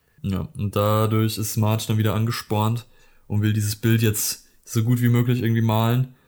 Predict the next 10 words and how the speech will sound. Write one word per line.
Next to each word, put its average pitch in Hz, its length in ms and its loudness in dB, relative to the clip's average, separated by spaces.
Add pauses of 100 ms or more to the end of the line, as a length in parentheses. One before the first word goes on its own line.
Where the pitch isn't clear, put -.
(260)
und 107 180 -2
f-, - 220 -10
will 107 300 0
irgendwie 113 680 2 (480)
Mister 113 260 -4
Burns, 113 460 -2
äh, 110 360 0 (140)
innere 117 220 0
Schönheit 120 400 0
finden. 143 400 0